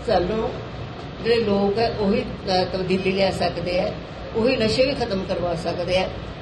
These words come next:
ਪਰ ਤੋ ਲੋਕ ਤਾਕਤ ਬਹੁਤ ਵੱਡੀ ਹੈ। ਔਰ ਇਹ ਜਿਹੜਾ ਪ੍ਰੋਗਰਾਮ ਉਲੀਕਿਆ ਗਿਆ ਹੈ, ਇਹ ਲੋਕਾਂ ਨੂੰ ਇਹ ਦੱਸਣ ਵਾਸਤੇ ਕਿ ਤੁਸੀਂ ਤਾਕਤਵਰ ਹੋ, ਇਸ ਕਰਕੇ ਉਲੀਕਿਆ ਗਿਆ ਹੈ। ਔਰ ਅਸੀਂ ਧੜੇਬੰਦੀ ਵਿੱਚ ਨਾ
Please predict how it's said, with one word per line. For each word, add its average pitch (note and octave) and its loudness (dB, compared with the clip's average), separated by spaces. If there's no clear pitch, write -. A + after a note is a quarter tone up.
ਪਰ G3+ 4
ਤੋ G3+ 0
ਲੋਕ G3 0
ਤਾਕਤ F#3+ 0
ਬਹੁਤ G3+ 2
ਵੱਡੀ F#3 2
ਹੈ। F#3+ 0
ਔਰ A3 2
ਇਹ B3 8
ਜਿਹੜਾ A#3 0
ਪ੍ਰੋਗਰਾਮ G3 -2
ਉਲੀਕਿਆ F#3+ 0
ਗਿਆ F3 0
ਹੈ, G3+ 0
ਇਹ G#3 4
ਲੋਕਾਂ G3+ 0
ਨੂੰ B3 4
ਇਹ A#3+ 2
ਦੱਸਣ A#3 2
ਵਾਸਤੇ A3+ 0
ਕਿ A3 -4
ਤੁਸੀਂ G#3+ -2
ਤਾਕਤਵਰ F3 -2
ਹੋ, F3 -4
ਇਸ A#3 4
ਕਰਕੇ G#3+ 0
ਉਲੀਕਿਆ F3+ 0
ਗਿਆ E3+ -2
ਹੈ। - -4
ਔਰ G3 2
ਅਸੀਂ G3+ 2
ਧੜੇਬੰਦੀ F3+ 0
ਵਿੱਚ G3 -2
ਨਾ D#3+ -2